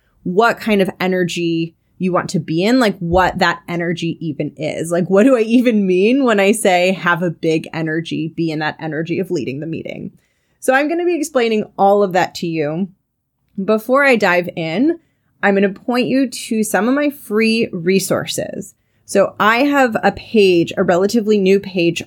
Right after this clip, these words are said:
on my coaching website called Jess Guzik Coaching slash free resources. And that is where you can get my free executive presence course, which is called Speak Like a C E O,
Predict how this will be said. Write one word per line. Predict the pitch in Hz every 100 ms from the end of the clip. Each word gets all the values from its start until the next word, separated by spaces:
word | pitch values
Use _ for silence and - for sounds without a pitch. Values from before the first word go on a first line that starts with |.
| -
on | 175 175 175 175 -
my | 185
coaching | 190 - - 320 302 233
website | 165 156 165 143 147 - -
called | - 170 165 156 156 -
Jess | 180 190 -
Guzik | 202 190 185
Coaching | - 170 170 165 170
slash | - 156 180 -
free | - 233 233
resources. | 180 170 - - 175 - - 196 - _ _ _ _
And | - 190 170
that | 190 220 285 -
is | 208
where | 175 180 175 175
you | - 160 185 170
can | - 180 170
get | 170 165 - - - _ _ -
my | 180 170 160 160 156 151 - _
free | - - - 190 196 247 277 285
executive | 202 175 185 - 202 202 196 190 -
presence | - 185 170 156 -
course, | - 110 262 277 185
which | 175
is | 170
called | - 170 -
Speak | - - - 214 214 - -
Like | 180 170 -
a | 196
C | - 170
E | 180 156
O, | 131 233 254